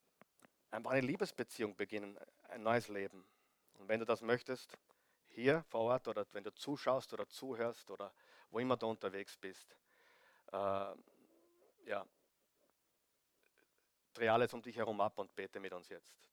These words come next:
Das ist sehr, sehr wichtig. Dieses Gebet, nicht weil es meine Worte sind, das können auch deine Worte sein. Es geht nur um den Ausdruck des Glaubens.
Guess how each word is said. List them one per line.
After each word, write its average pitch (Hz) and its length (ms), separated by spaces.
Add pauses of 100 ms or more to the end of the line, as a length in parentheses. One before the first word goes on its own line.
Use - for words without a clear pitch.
Das - 160
ist - 200
sehr, 104 200
sehr 95 220
wichtig. 92 360
Dieses 104 340
Gebet, 113 500 (880)
nicht 143 200
weil 110 100
es 110 140
meine 104 260
Worte 110 260
sind, 95 420
das - 280 (160)
können 113 220
auch 101 80
deine 110 300
Worte 95 260
sein. 92 320 (380)
Es - 140
geht 110 160
nur 117 160
um 107 200 (140)
den 104 180
Ausdruck 120 460
des - 180
Glaubens. 90 580